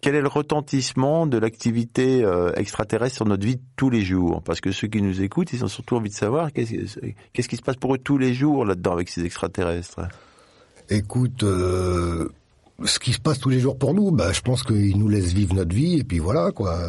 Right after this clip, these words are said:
Speaker 2: On est là pour, faut qu'on soit des bons travailleurs, des bons moutons, et puis que, qu'on se pose pas trop de questions, et qu'on réfléchisse pas,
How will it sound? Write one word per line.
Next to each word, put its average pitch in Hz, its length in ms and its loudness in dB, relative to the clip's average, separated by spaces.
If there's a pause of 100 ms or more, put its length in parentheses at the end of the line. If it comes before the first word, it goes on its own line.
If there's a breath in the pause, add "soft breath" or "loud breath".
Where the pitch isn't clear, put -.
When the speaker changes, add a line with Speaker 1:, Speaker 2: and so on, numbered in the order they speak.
Speaker 2:
On 87 100 0
est 87 100 0
là 95 180 0
pour, 80 360 -4
faut 78 200 -6
qu'on 78 160 -4
soit 85 160 -2
des 78 120 0
bons 78 180 -2
travailleurs, 82 500 0
des 104 100 2
bons 90 160 2
moutons, 92 580 2
et 85 100 -2
puis 78 180 -4
que, 67 260 -2
qu'on 69 220 -6
se - 80 -8
pose - 180 -4
pas 90 160 -4
trop - 160 -4
de 78 100 -6
questions, 120 480 0
et 107 60 0
qu'on 90 140 -2
réfléchisse 80 320 -4
pas, 98 100 -4